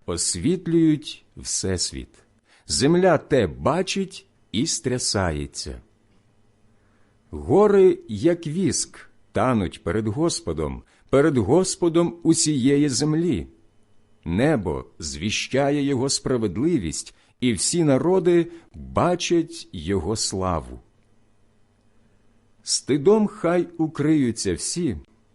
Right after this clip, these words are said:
що служать ідолам різьбленим, що хваляться пустими бовванами.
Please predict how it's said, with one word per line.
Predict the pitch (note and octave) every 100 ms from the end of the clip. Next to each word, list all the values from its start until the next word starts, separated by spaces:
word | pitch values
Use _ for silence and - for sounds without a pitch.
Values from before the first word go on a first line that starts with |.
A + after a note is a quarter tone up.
| _
що | - - B2+
служать | - B2 F3 F#3 F3+ F3 - _
ідолам | A#2 D3 D3+ D3 C#3+ C#3 - _ -
різьбленим, | G2 C3 A2 F#2 F2+ D#2 C#2 B1 _ _ _ _ _
що | - - A2+
хваляться | G#2 B2 D3+ D3+ - D3
пустими | C#3+ - - D3+ D#3+ D#3
бовванами. | G#2 C3+ G2 G#2+ B2+ F#2+ D2 C2+